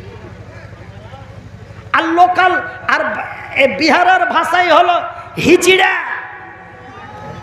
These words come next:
আর আমার গে বাঙালের, আহ,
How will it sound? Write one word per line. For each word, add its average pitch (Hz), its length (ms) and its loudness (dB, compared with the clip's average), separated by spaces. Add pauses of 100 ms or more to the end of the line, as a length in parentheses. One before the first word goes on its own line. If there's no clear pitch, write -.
(720)
আর 302 60 0
আমার 339 360 -2
গে 349 120 4
বাঙালের, 349 680 4 (460)
আহ, 302 240 4